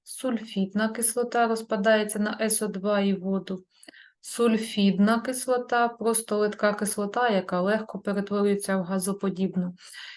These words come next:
І єдина кислота, яка утворює осад, це силікатна кислота, Аш два сіліцію три. І сьогодні ми потренуємось.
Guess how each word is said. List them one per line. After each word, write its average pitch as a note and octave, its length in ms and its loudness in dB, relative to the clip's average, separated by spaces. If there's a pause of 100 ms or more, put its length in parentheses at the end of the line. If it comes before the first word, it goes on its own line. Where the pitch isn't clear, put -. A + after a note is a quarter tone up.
(160)
І D4 160 4
єдина C4 420 6
кислота, G#3+ 520 0
яка G3 320 4
утворює F#3 640 0 (320)
осад, A#3 560 2
це A3 160 2
силікатна G#3 800 0
кислота, G3 600 -2
Аш F#3 160 0
два A3+ 300 2
сіліцію G3 600 -2 (100)
три. - 120 -20 (840)
І B3+ 80 -6
сьогодні C4 480 2
ми A3+ 160 4
потренуємось. A#3+ 1080 0